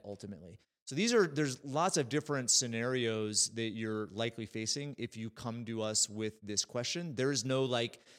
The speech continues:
you know, specific scenario that everybody has when they come to, uh, to us with this question.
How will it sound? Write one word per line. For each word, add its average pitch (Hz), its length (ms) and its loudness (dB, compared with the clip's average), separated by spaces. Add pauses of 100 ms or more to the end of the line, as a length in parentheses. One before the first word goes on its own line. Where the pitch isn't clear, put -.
(180)
you 123 140 -2
know, 107 100 -2
specific - 520 2
scenario 123 380 2
that 110 180 -2
everybody 127 540 2
has 113 600 -2
when 110 100 -2
they 110 80 -2
come 110 440 -6
to, 107 340 -4
uh, 104 160 -6
to 104 160 -6
us 101 160 -4
with 110 80 -10
this 110 160 -2
question. 113 500 -2